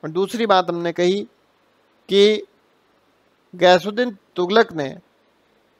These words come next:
दिल्ली की सत्ता पर, अ, स्थापना या सत्ता को हासिल करने से पूर्व उसने गाजी की उपाधि धारण की। इसको गाजी मलिक के नाम से जाना जाता था।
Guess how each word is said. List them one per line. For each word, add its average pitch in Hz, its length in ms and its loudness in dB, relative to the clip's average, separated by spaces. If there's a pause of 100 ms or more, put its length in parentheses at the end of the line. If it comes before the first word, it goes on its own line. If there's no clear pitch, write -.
(180)
दिल्ली 214 520 -2 (380)
की 214 100 -4
सत्ता 208 480 0
पर, 214 300 0
अ, - 1160 -12 (220)
स्थापना 190 500 0
या 180 340 2 (160)
सत्ता 185 280 0
को 190 140 2
हासिल 185 340 0
करने 170 320 -2
से 180 120 -6
पूर्व 160 400 -10 (680)
उसने 208 480 -2
गाजी 170 480 0
की 214 380 -6
उपाधि 175 440 0
धारण 156 260 -2
की। 143 160 -12
इसको 180 280 -6
गाजी 175 280 2
मलिक 214 240 0
के 214 120 0
नाम 190 200 0
से 269 260 2 (760)
जाना 175 300 2
जाता 143 300 0
था। 135 200 -14